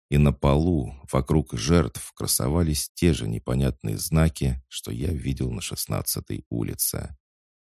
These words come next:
Наконец, третье. Здесь, судя по распределению магического фона, тоже использовалась магия переходов. Потопа, правда, не случилось, но лишь потому, что водопроводная труба располагалась в другом конце здания.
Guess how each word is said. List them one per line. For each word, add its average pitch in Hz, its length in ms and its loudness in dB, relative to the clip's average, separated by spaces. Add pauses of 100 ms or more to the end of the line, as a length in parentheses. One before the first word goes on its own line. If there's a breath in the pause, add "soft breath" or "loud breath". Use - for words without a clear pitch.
(100)
Наконец, 78 560 4
третье. - 680 0 (480)
Здесь, 69 600 2 (180)
судя 87 440 -2
по - 140 -6
распределению 67 800 0
магического 57 760 -4
фона, 76 600 -2 (240)
тоже 92 340 2
использовалась 76 880 0
магия 62 420 -4
переходов. 64 880 -6 (680)
Потопа, 73 460 2
правда, 67 380 0
не 69 100 2
случилось, 85 800 2 (280)
но 76 120 0
лишь - 280 -2
потому, 65 460 0
что - 240 -4
водопроводная 64 720 0
труба 73 680 0
располагалась 58 880 -2
в - 60 -10
другом 62 440 -2
конце 53 420 -4
здания. 50 760 -6